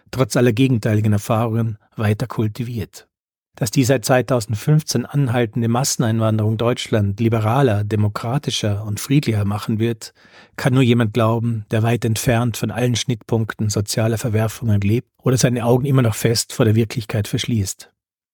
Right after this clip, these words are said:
Leider gibt es davon in Deutschland noch viel zu viele. Dass der deutsche Wähler sich seit einigen Jahren nicht mehr von seinen politischen Repräsentanten vertreten fühlt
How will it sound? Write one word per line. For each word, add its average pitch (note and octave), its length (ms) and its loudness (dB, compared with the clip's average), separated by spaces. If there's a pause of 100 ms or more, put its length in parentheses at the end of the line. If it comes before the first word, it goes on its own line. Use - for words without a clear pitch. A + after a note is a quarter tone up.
Leider A#2+ 360 0
gibt G#2+ 160 -4
es G#2+ 100 -2
davon A2+ 380 -2
in G#2+ 100 0
Deutschland A2 640 0
noch A2 140 -6
viel A2 180 -2
zu - 160 -2
viele. G2+ 400 -4 (640)
Dass - 140 -2
der C3 100 2
deutsche C3+ 400 2
Wähler C3 280 6
sich A#2 180 -2
seit B2 180 -2
einigen B2+ 340 2
Jahren A#2+ 320 2
nicht B2+ 280 -2
mehr A#2+ 160 0
von A#2+ 140 -6
seinen A2+ 220 -2
politischen A2+ 480 -4
Repräsentanten A2+ 840 -6
vertreten A#2 500 -2
fühlt G#2+ 480 -4